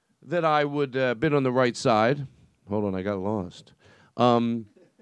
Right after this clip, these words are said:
oh, yeah, if you ask people about, you know, should, should women be able to vote? How far back do you go? Most people are gonna, you know,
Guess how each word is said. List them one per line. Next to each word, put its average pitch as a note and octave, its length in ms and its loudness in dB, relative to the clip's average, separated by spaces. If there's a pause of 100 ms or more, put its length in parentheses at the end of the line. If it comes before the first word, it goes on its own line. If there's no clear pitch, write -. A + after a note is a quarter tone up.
oh, G#3 100 10
yeah, A#3 140 4
if F3 100 0
you F#3 80 2
ask F#3 180 2
people D#3+ 240 -4
about, C#3+ 280 -2
you D#3 80 -2
know, G#2 100 -4
should, G#2 220 -12
should A#2+ 140 -6
women E3+ 280 2
be E3+ 100 2
able E3 140 -2
to E3 60 -4
vote? C#3 260 -2
How C#3+ 120 2
far E3 180 -2
back B2+ 220 -4
do A#2+ 80 -6
you A#2 80 -2
go? G#2 200 -4
Most C3 220 -2
people G2+ 200 -6
are F#2+ 60 -8
gonna, F#2 220 -10
you F2+ 100 -14
know, - 140 -18